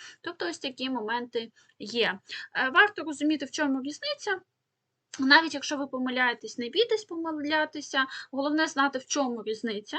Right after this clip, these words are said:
якщо десь вам трапиться, якщо це важливо в контексті, е, мовному або в контексті шкільної програми, бо дуже часто пароніми, синоніми трапляються.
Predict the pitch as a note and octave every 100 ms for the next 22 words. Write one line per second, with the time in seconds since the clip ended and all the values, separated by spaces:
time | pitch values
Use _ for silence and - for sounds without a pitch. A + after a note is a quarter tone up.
0 | A#4+ G4+ - E4 C4+ D4+ - C#4 B3+ B3+
1 | B3 - A3+ A3+ A#3 B3 A3 A3+ A#3 A3
2 | G#3 - A#3+ A#3+ A#3+ - - G3+ - -
3 | - - A3 G#3+ A#3 C#4+ C4 C4+ B3+ B3
4 | A#3 G#3 G3 G3+ G3+ G3+ - - G#3+ G#3
5 | G#3 - - - G#3+ D4+ C#4+ C4 B3+ B3
6 | A#3+ A#3 A#3 A3 - - - - A3 B3+
7 | C#4 - A3+ A#3+ A#3+ - G#3+ A#3+ A#3 A#3
8 | - G#3 G#3 A#3 A3+ B3 B3 A3 F#3+ -
9 | -